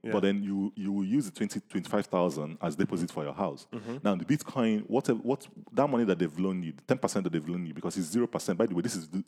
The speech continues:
Speaker 2: zero percent interest that
Speaker 1: Mm-hmm.
Speaker 2: they're going to give you that loan.
Speaker 1: Mm-hmm.
Speaker 2: Obviously, we're go-, we can start looking into the T V L and all of that, but
Speaker 1: Mm-hmm.
Speaker 2: that's a topic for another day's conversation.
Speaker 1: Yeah.
Speaker 2: That money that they've loaned you,
Speaker 1: Mm-hmm.
Speaker 2: you can then use it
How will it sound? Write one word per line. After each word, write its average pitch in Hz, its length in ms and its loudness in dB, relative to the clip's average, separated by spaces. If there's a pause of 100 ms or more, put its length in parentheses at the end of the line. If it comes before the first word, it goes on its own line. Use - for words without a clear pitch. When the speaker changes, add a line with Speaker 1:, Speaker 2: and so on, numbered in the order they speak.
Speaker 2:
zero 104 160 0
percent 92 320 -2
interest 80 380 -4
that 120 100 -8
Speaker 1:
Mm-hmm. 78 100 -2
Speaker 2:
they're 76 120 -2
going 80 160 -4
to - 100 -14
give 76 140 -8
you - 80 -8
that 69 180 -4
loan. 69 220 -8
Speaker 1:
Mm-hmm. 117 100 -12
Speaker 2:
Obviously, 92 320 -2
we're 82 140 0
go-, 92 160 0
we 92 100 -4
can 95 360 0
start 104 260 4
looking 92 180 -2
into 87 140 -4
the 78 80 -8
T - 160 -4
V 78 240 -4
L 71 100 0
and 71 100 -4
all 71 120 -4
of 65 100 -10
that, 67 180 -4
but - 100 -6
Speaker 1:
Mm-hmm. - 80 -8 (220)
Speaker 2:
that's 92 140 4
a 82 60 2
topic - 240 -8
for - 80 -4
another 78 180 -4
day's 78 180 -4
conversation. - 480 -10 (240)
Speaker 1:
Yeah. 107 220 -8
Speaker 2:
That 123 160 2
money 127 140 2
that 104 100 6
they've 87 240 0
loaned 98 320 2
you, 76 240 -4 (160)
Speaker 1:
Mm-hmm. 107 180 -14 (220)
Speaker 2:
you 90 80 -6
can 92 220 -2
then 104 200 4
use 95 320 2
it - 280 -2